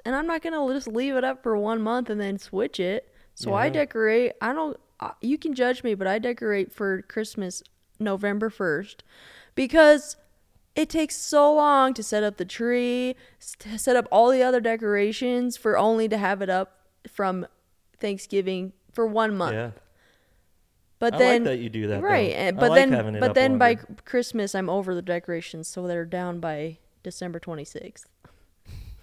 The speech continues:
Speaker 1: <laughs>
Speaker 2: 'Kay, shall we jump into it?
Speaker 1: Yeah.
Speaker 2: 'Kay, um, yeah, last week was really,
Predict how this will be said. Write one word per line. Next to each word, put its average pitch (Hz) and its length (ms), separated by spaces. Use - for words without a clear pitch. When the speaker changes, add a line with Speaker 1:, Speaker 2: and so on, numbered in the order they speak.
Speaker 1:
<laughs> 226 60
Speaker 2:
'Kay, 147 300
shall 135 240
we 131 60
jump 127 240
into 147 260
it? 190 200
Speaker 1:
Yeah. 160 180
Speaker 2:
'Kay, 127 400
um, 113 840
yeah, 127 380
last 127 360
week 147 160
was 135 140
really, 135 880